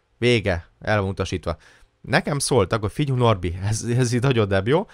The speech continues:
Csináljatok meg egy módosítást. Na, akkor mit csinálunk? Akkor megértetni ezzel a barom ügyvéddel, hogy hát akkor most figyelj, ne haragudjál már, de, de sz-, foglalkozásból elkövetett károkozásba vagy éppen, legyél már szíves ingyen,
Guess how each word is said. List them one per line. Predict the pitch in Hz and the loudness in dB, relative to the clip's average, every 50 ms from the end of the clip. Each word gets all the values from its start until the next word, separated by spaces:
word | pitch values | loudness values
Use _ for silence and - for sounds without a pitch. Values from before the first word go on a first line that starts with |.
| - - - _ _ | -20 -20 -20 _ _
Csináljatok | _ - 175 165 135 104 98 95 - 107 95 | _ -2 0 2 4 4 4 2 0 -2 -2
meg | 104 98 | -2 -2
egy | 101 | 0
módosítást. | 104 98 90 82 92 - - - 80 - - 73 78 - - | 0 -2 -2 -2 -4 -4 -4 -8 -8 -6 -6 -6 -6 -6 -2
Na, | - 165 | 0 0
akkor | - - 123 - - 92 | 0 0 -2 -2 0 -2
mit | 101 117 | 0 -2
csinálunk? | - - 214 196 170 127 104 98 101 - - - - - | -2 -2 0 2 2 2 2 0 -4 -6 -14 -20 -18 -2
Akkor | - 220 220 - - 160 | 0 0 0 2 0 0
megértetni | 143 151 143 135 127 117 104 - - 98 - - 104 | 0 0 2 4 2 2 2 2 -2 -4 -2 -2 -4
ezzel | 98 90 95 87 | -2 -2 -2 -4
a | 87 | -4
barom | 87 87 107 113 117 107 | -2 0 0 0 0 0
ügyvéddel, | 107 101 95 95 98 95 90 92 92 90 90 82 | -2 -4 -4 -2 -2 -2 -2 -2 -2 -2 -2 -4
hogy | - 78 80 - - - - _ | -6 -10 -10 -12 -18 -20 -20 _
hát | - - 233 208 170 - - | -6 0 2 2 4 4 2
akkor | 95 - - 95 90 | -2 0 0 -2 0
most | 87 85 - - | 0 -2 -2 -2
figyelj, | - 127 117 95 | 0 2 2 4
ne | 98 117 | 4 4
haragudjál | 127 143 131 117 107 104 107 101 98 98 95 | 4 4 4 4 4 2 0 2 2 2 2
már, | 95 95 92 87 | 2 2 0 2
de, | 85 92 90 90 90 87 82 - | 2 2 2 4 2 2 0 -4
de | - 90 98 | -6 -4 -4
sz-, | - - - - - - - - - - - - - 101 98 - - - - - - _ | -2 2 2 2 2 2 0 -14 -18 -20 -20 -6 -2 -2 -2 -2 -4 -14 -20 -20 -20 _
foglalkozásból | _ - - 196 202 190 156 117 113 - 120 110 107 104 110 107 107 107 101 | _ 0 4 6 8 8 8 6 6 6 4 6 6 4 4 4 2 2 2
elkövetett | 135 165 170 - - 160 131 110 - - 107 - | 4 4 4 2 4 4 4 4 4 2 0 0
károkozásba | - - 143 139 127 131 113 104 - 113 107 101 104 101 101 95 104 107 | 2 4 4 6 6 6 4 4 4 2 2 4 2 2 2 2 0 2
vagy | 98 110 95 90 | 2 2 2 4
éppen, | 117 139 143 - _ 117 110 104 98 - - - - - | 4 2 2 2 _ -2 0 0 -2 -6 -12 -20 -20 0
legyél | - 147 151 131 120 104 | 2 4 4 4 2 0
már | 98 98 95 | 0 -2 -4
szíves | - - - 120 110 107 98 - - - - _ _ _ _ _ _ | -2 0 0 2 2 2 0 -2 -4 -10 -14 _ _ _ _ _ _
ingyen, | - 139 143 135 127 110 95 95 98 101 107 120 120 | 2 4 4 4 4 4 4 4 4 4 4 2 -2